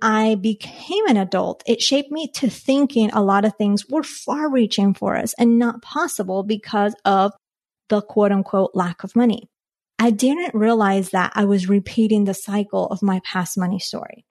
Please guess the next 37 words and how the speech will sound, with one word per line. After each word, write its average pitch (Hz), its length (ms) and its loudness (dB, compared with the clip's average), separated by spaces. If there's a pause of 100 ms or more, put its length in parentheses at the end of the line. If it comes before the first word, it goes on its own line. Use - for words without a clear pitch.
(440)
Once 277 840 -2 (160)
it 240 180 0
hit 208 300 -2
me, 180 320 -4
this 214 200 2
was 180 220 0
year 202 140 4
ten - 340 0
of 226 140 2
our 240 100 6
marriage, 180 500 0
back 202 280 2
in 202 80 2
two 254 200 -4
thousand 226 480 0
ten, 196 540 -8 (400)
I 226 80 2
started 254 480 -2
shifting 202 840 0
my 190 260 0
mindset 190 680 -2 (400)
in 220 100 4
confidence 208 800 -2
towards 220 320 0
a 208 80 0
belief 214 500 0
that - 180 -4
we 208 140 2
were 202 160 0
deserving 202 800 2
of, 180 320 -4 (460)
that 214 240 0
we 220 140 4
were 226 180 2
capable 220 680 -2
of 208 140 -8
more. - 300 -10